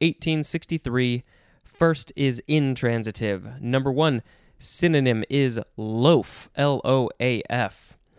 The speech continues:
Like I'm just loafing about on my couch. I'm bumming. Oh, that sounds really great right now. Uh, number two, to spend time unemployed and often wandering. And this is, uh, used, often used with the word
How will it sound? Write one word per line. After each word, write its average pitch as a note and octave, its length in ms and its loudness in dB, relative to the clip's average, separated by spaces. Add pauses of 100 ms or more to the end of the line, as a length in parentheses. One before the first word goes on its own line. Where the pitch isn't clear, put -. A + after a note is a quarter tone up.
(240)
Like A2+ 280 0
I'm A#2 180 0
just A2 220 -4
loafing C3 600 2
about C3 380 2
on A#2+ 180 0
my A#2+ 100 0
couch. - 600 -6
I'm A2 240 -8
bumming. C3 580 -2 (360)
Oh, A#2 180 -6
that B2 180 -4
sounds G#2 220 -4
really C3 240 0
great A2 240 0
right G#2+ 160 0
now. G2+ 220 -4 (400)
Uh, C3 200 4
number D3 180 2
two, D3+ 320 4 (260)
to D3+ 120 2
spend F3+ 440 -2
time E3 420 0
unemployed D#3 720 2
and B2+ 200 -2
often C#3+ 440 2
wandering. A#2 640 2 (340)
And A#2 140 -2
this A2+ 160 0
is, A2 260 -2 (540)
uh, A#2+ 300 2
used, F3+ 540 2
often E3+ 340 2
used C#3+ 360 2
with A#2+ 180 -2
the A#2 80 -2
word A2+ 240 2